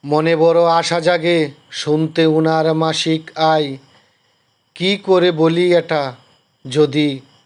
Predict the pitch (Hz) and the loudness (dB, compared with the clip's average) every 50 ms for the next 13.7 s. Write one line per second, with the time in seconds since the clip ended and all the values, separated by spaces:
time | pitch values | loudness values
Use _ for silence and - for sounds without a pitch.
0 | _ - 135 131 131 147 147 147 151 156 160 160 165 156 147 151 151 151 135 127 | _ -18 -14 -4 0 0 0 2 0 0 2 2 2 2 0 0 -2 -2 -4 -4
1 | 127 160 156 156 - 156 147 147 143 139 135 127 123 _ _ _ _ _ _ _ | -2 -2 -2 -2 -2 -4 -4 -2 -4 -6 -8 -14 -18 _ _ _ _ _ _ _
2 | _ _ _ _ _ _ _ _ _ _ _ _ _ _ _ _ _ _ _ _ | _ _ _ _ _ _ _ _ _ _ _ _ _ _ _ _ _ _ _ _
3 | _ _ _ _ _ _ _ _ _ _ _ _ _ _ _ - _ _ _ _ | _ _ _ _ _ _ _ _ _ _ _ _ _ _ _ -20 _ _ _ _
4 | _ _ - - - - - - _ _ _ _ _ _ _ - - 156 156 160 | _ _ -20 -20 -20 -20 -20 -20 _ _ _ _ _ _ _ -6 -2 0 2 2
5 | 170 165 170 175 175 160 - - 156 170 175 175 165 165 - _ _ _ _ _ | 2 0 -2 -4 -6 -6 -6 -4 -2 0 0 0 -2 -4 -8 _ _ _ _ _
6 | _ _ _ _ _ _ _ _ _ _ _ _ _ _ _ _ _ - - 139 | _ _ _ _ _ _ _ _ _ _ _ _ _ _ _ _ _ -8 -6 -4
7 | 147 151 151 151 151 151 139 151 151 151 147 143 139 139 160 156 156 165 156 147 | -2 0 0 0 0 0 0 2 0 0 0 -2 -4 -4 -4 -2 -2 -2 0 2
8 | 156 156 156 156 160 160 160 156 151 147 135 131 _ _ _ _ _ _ _ _ | 2 2 2 2 2 2 2 2 0 -4 -8 -10 _ _ _ _ _ _ _ _
9 | _ - 151 - - 160 156 - 170 160 147 156 156 160 160 156 156 165 160 160 | _ -12 -10 -6 -6 -8 -6 -4 -6 -2 2 2 4 4 2 2 2 2 0 0
10 | 165 165 151 151 156 160 160 156 143 139 131 - _ _ _ _ _ _ _ _ | -2 -2 0 0 0 2 0 -2 -4 -8 -12 -18 _ _ _ _ _ _ _ _
11 | _ _ _ _ _ _ _ _ _ _ _ _ _ _ _ _ - - 160 170 | _ _ _ _ _ _ _ _ _ _ _ _ _ _ _ _ -10 -4 -2 -2
12 | 170 170 156 143 135 135 147 160 175 180 170 - 196 185 - 190 175 165 - 165 | 0 0 -2 -4 -2 0 0 0 0 0 -2 -2 -2 -2 -2 -4 -6 -4 -2 0
13 | 165 170 170 165 - 175 170 165 165 156 143 135 127 123 | 0 0 0 -2 -2 -2 -2 0 0 -2 -4 -6 -10 -12